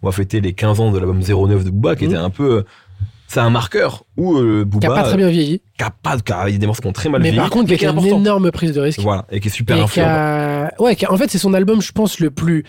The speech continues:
Speaker 2: influent.
Speaker 1: Potentiellement, ouais.
Speaker 2: Mais qui est celui qui a le moins marché, qui est le moins
Speaker 1: Ouais, ouais,
Speaker 2: qualitatif.
Speaker 1: tout à fait.
Speaker 2: Et même lui, hein, le dit, il maîtrisait
Speaker 1: Ouais,
Speaker 2: pas
Speaker 1: ouais,
Speaker 2: du
Speaker 1: c'est
Speaker 2: tout
Speaker 1: clair,
Speaker 2: l'autotune, mais
Speaker 1: complètement.
Speaker 2: tu sens que même toute son équipe, tout,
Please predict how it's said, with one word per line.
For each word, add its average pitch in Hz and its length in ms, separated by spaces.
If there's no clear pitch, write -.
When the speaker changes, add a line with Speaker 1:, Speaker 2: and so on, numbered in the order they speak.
Speaker 2:
influent. 208 460
Speaker 1:
Potentiellement, 131 500
ouais. 101 80
Speaker 2:
Mais 170 160
qui - 160
est 196 80
celui 190 160
qui 175 80
a 151 40
le 147 60
moins 185 140
marché, 208 440
qui - 120
est 147 40
le 143 60
moins 170 260
Speaker 1:
Ouais, 110 100
ouais, 117 60
Speaker 2:
qualitatif. 160 360
Speaker 1:
tout 107 60
à 101 40
fait. - 160
Speaker 2:
Et 165 60
même 180 200
lui, 240 140
hein, 170 80
le 151 140
dit, 175 160
il 135 120
maîtrisait 240 260
Speaker 1:
Ouais, - 40
Speaker 2:
pas 302 80
Speaker 1:
ouais, 233 60
Speaker 2:
du 135 60
Speaker 1:
c'est - 60
Speaker 2:
tout 180 60
Speaker 1:
clair, 156 120
Speaker 2:
l'autotune, 170 240
mais 175 100
Speaker 1:
complètement. 139 260
Speaker 2:
tu 185 140
sens 233 120
que 202 100
même 190 180
toute - 180
son 208 180
équipe, 202 380
tout, 226 140